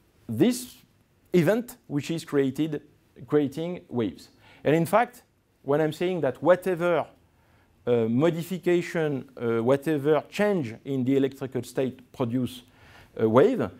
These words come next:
that's particularly the case for this, which is the lightning during a storm. Basically, this is a powerful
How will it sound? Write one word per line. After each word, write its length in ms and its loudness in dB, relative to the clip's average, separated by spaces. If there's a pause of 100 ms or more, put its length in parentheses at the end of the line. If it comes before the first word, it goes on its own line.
(180)
that's 240 -2
particularly 580 -4
the 120 0
case 320 -4
for 320 -2 (160)
this, 320 -6 (1900)
which 220 -2
is 240 0 (300)
the 80 -2
lightning 480 -2 (680)
during 280 -4
a 40 0
storm. 400 -2 (720)
Basically, 640 2 (120)
this 260 -4
is 160 -2
a 80 2
powerful 840 0